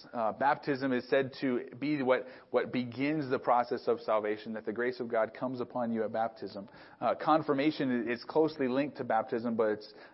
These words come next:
uh, in essence, a, it says, "bestows the Holy Spirit, leading to an increased spiritual power." Uh, penance, uh,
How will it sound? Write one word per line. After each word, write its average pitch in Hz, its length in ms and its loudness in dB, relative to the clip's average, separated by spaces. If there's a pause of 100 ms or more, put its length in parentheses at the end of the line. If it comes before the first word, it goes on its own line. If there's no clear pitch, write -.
uh, 101 200 2
in 123 100 2
essence, 123 320 -4
a, 104 300 2
it 110 80 -8
says, 113 160 -4
"bestows 131 500 4
the 123 80 2
Holy 143 300 2
Spirit, 135 400 2
leading 127 280 2
to 131 140 0
an 117 60 0
increased - 580 -4
spiritual 131 380 0
power." 107 400 0 (380)
Uh, 101 160 2
penance, 147 720 -2
uh, 107 260 2